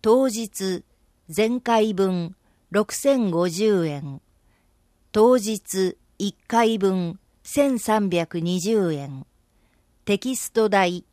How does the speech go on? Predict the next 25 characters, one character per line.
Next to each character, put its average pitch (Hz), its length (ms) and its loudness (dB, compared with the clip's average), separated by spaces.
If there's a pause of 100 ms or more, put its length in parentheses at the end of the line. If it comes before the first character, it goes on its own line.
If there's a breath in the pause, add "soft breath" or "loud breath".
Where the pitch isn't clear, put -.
込 190 180 4
み。 156 280 -6 (1040)
締 - 240 -4
め 254 160 2
切 226 200 -4
り、 202 240 -4 (580)
当 226 260 6
日、 190 560 -6 (680)
定 269 280 4
員 254 340 -2
に 240 160 -2
達 208 440 -2
し - 0 -
次 247 200 -6
第 151 320 -2
終 190 400 0
了。 160 480 -2 (1120)
申 233 240 4
し - 180 -4
込 214 200 4
み、 190 280 -2 (520)
会 240 280 0
館 247 220 0
窓 226 440 2
口、 156 520 -4